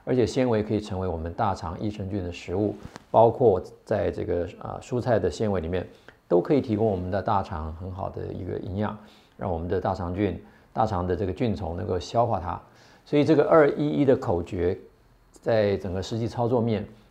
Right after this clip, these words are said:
就会比我们传统要去算蛋白质要吃几份啊，这个要吃几碗啊，然后一些所谓的食物替换表，呃，一碗饭等于几碗面啊，等于这个，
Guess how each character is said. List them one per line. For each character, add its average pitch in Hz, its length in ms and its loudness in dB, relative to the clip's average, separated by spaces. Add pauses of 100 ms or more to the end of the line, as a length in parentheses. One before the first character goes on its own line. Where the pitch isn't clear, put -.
(140)
就 175 160 -2
会 139 180 4
比 107 300 -2
我 95 160 -2
们 92 300 -4
传 107 260 -2
统 87 260 -4
要 98 160 0
去 95 140 -6
算 98 340 -4 (520)
蛋 113 140 2
白 98 140 2
质 101 140 -8
要 98 100 0
吃 - 160 -10
几 101 200 -6
份 98 340 -4
啊， 92 500 -4
这 120 120 -6
个 104 80 0
要 98 120 0
吃 104 260 -6
几 104 260 -6
碗 101 340 0 (100)
啊， 82 380 -8
然 92 100 -4
后 110 120 -2
一 107 80 0
些 104 120 -2
所 98 200 -4
谓 90 40 0
的 95 80 -2
食 98 200 -6
物 107 120 -2
替 107 220 -8
换 113 240 -2
表， - 240 -4 (500)
呃， 90 220 -6
一 123 140 0
碗 92 240 4
饭 101 280 0
等 90 100 -6
于 95 100 -4
几 95 200 -4
碗 98 160 0
面 98 400 -4
啊， 87 240 -6
等 90 160 -6
于 98 60 -4
这 131 100 0
个， 127 140 0